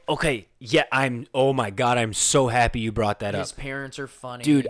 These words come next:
Speaker 1: I noticed something in that movie that I think they didn't realize it. Okay, so if you're paying attention in the very beginning of the, uh, first Transformers movie,
Speaker 2: Mm-hmm.
Speaker 1: do you happen to see the police officer who's the hologram inside of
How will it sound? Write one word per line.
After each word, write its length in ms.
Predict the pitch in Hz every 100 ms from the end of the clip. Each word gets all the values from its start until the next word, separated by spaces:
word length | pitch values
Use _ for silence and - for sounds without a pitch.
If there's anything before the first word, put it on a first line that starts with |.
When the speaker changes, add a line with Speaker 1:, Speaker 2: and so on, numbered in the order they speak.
| -
Speaker 1:
I 180 | 131 143
noticed 540 | 135 139 160 147 -
something 560 | - - 120 113 120 117
in 180 | 120 120
that 200 | 113 104
movie 600 | 107 113 104 98 90 85 -
that 460 | 104 110 107 101 -
I 80 | 113
think 360 | 107 131 123 101
they 160 | 113
didn't 400 | 113 120 113 104
realize 560 | 95 117 113 101 98 92
it. 260 | 95 90 - - _ _ _ _ _ 135 -
Okay, 260 | 131 117
so 180 | 104 117
if 80 | 107
you're 100 | 135
paying 240 | 160 156
attention 380 | 151 143 131 117
in 100 | 113
the 60 | 110
very 280 | 117 123 120
beginning 640 | - 113 110 123 120 117
of 120 | 101
the, 220 | 110 107
uh, 160 | 95 104
first 340 | - 113 - - _ _ _
Transformers 560 | - 110 - 107 104 95
movie, 400 | 101 87 85 85 -
Speaker 2:
Mm-hmm. 280 | 135 131 120 135 _ -
Speaker 1:
do 80 | 120
you 80 | 123
happen 340 | 123 131 151
to 60 | 135
see 180 | - 135
the 140 | 120
police 420 | - 123 117 117
officer 460 | 127 120 120 - 123
who's 220 | 117 117
the 80 | 110
hologram 520 | 101 107 110 110 107
inside 560 | 104 101 110 104 107 104
of 500 | - 101 98 92